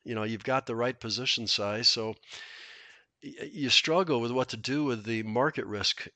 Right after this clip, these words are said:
So say the, the whole stock market's gonna go into a downswing, and it clearly is giving signs of a downtrend from a, a trend measurement standpoint.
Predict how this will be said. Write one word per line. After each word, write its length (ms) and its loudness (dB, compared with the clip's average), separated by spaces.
So 460 2
say 220 4
the, 320 -6
the 80 -6
whole 160 4
stock 320 4
market's 360 2
gonna 180 0
go 220 0
into 300 0
a 60 -2
downswing, 960 0
and 420 -6
it 200 -8
clearly 440 2
is 140 0
giving 320 0
signs 420 4
of 140 -2
a 40 -6
downtrend 800 -2
from 240 0
a, 240 0
a 160 -4
trend 360 2
measurement 480 0
standpoint. 680 -2